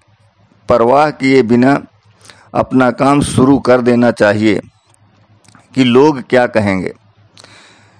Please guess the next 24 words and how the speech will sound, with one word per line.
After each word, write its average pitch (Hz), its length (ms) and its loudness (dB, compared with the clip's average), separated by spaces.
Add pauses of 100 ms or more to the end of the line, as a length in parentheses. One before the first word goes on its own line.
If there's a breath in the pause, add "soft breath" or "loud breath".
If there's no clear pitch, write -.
(260 soft breath)
जॉर्ज 131 560 -2 (360)
बर्नार्ड 131 540 0
शॉ 135 360 -2
के 143 220 0 (720)
इन 180 160 0
शब्दों 135 420 -2
को 127 200 2
याद 123 260 2
कर 135 160 2
लीजिए, 135 460 -2 (1600 soft breath)
जो 147 280 0
उन्होंने 147 400 2
अपने 131 420 -2
घर 117 300 -2
के 147 280 -4 (400)
प्रवेश 127 420 2
द्वार 120 320 2
पर 139 220 -2
लिख 127 280 -2
रखे 110 280 0
थे, 90 200 -4 (1160 soft breath)
"लोग 123 420 2
कहते 120 340 0
हैं, 143 360 -2